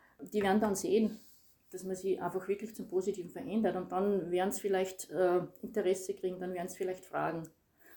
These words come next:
Aber letztendlich hängt es auch, äh, vom Hintergrund jedes Einzelnen ab, ob's ihm auch vorbestimmt ist, letztendlich auch den Weg zu gehen. Aber was jeder machen kann, ist wirklich ein, auch ein ethisches Leben zu führen.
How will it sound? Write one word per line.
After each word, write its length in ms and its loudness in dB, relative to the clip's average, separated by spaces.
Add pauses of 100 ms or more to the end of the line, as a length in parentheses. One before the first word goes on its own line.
Aber 100 6
letztendlich 540 8
hängt 240 4
es 120 2
auch, 320 4
äh, 260 6
vom 180 0
Hintergrund 640 0
jedes 260 -2
Einzelnen 460 -6
ab, 280 -8 (640)
ob's 400 0
ihm 180 4
auch 240 6 (640)
vorbestimmt 760 4
ist, 100 -8
letztendlich 560 0
auch 160 -2
den 200 -4
Weg 240 -6
zu 100 -10
gehen. 340 -6 (1040)
Aber 200 8
was 120 8
jeder 200 10
machen 300 6
kann, 200 -2
ist 160 -4
wirklich 240 -4
ein, 180 -4
auch 140 0
ein 160 -6
ethisches 440 -4
Leben 240 -6
zu 120 -16
führen. 360 -6